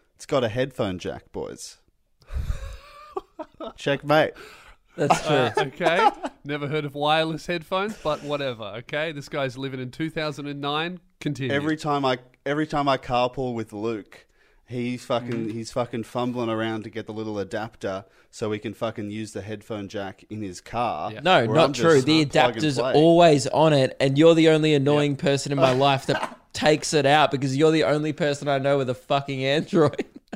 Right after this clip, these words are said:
Speaker 2: Yeah, true. Okay, checkmate defeated.
Speaker 1: <laughs> No, I don't think that's what happened in that interaction, but we'll move on. Uh, my, <laughs> my phone has a back button.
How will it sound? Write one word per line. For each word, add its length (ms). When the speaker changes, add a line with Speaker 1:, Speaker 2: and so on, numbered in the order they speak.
Speaker 2:
Yeah, 300
true. 480
Okay, 520
checkmate 500
defeated. 540
Speaker 1:
<laughs> 120
No, 220
I 180
don't 180
think 140
that's 300
what 160
happened 300
in 80
that 140
interaction, 520
but 100
we'll 160
move 240
on. 200
Uh, 420
my, 400
<laughs> 0
my 460
phone 440
has 260
a 80
back 360
button. 420